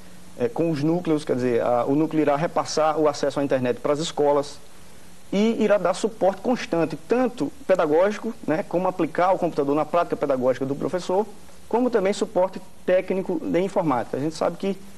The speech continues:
o uso do computador não é uma coisa simples, né, é preciso estar constantemente dando assessoria a essas escolas para que o programa alcance êxito.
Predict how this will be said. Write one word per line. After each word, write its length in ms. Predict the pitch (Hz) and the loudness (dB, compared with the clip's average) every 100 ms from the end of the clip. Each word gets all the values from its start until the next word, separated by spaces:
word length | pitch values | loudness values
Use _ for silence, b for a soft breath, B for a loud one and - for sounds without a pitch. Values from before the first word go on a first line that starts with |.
| B - | B -2
o 80 | |
uso 160 | 180 175 | 0 2
do 80 | 160 | 0
computador 440 | 160 156 147 156 | 0 0 0 2
não 80 | 202 | 2
é 100 | 175 | 2
uma 120 | 147 | 2
coisa 180 | 143 151 | 2 0
simples, 580 | 170 - 196 208 208 - - B B B B | 0 0 0 0 -4 -8 -16 B B B B
né, 140 | 139 | 0
é 40 | 170 | 0
preciso 480 | 170 - 180 160 156 | -2 -2 0 0 -2
estar 260 | - 151 | -2 -2
constantemente 760 | - 196 196 190 156 143 139 - - B B - | 0 -2 0 -2 2 2 2 -2 -14 B B -4
dando 360 | 139 175 147 | 0 2 2
assessoria 520 | 131 151 - 139 139 | 0 -2 -2 2 4
a 20 | 127 | 2
essas 200 | 139 160 | 0 -4
escolas 580 | 165 156 156 180 - - B B | -2 2 2 2 -4 -14 B B
para 100 | - | -4
que 80 | 190 | -2
o 40 | |
programa 400 | 202 165 156 147 - - - | 2 2 4 2 0 -2 -2
alcance 640 | 135 131 127 - - - - | -2 -2 -2 -4 -4 -6 -2
êxito. 360 | 131 107 107 | 0 0 -6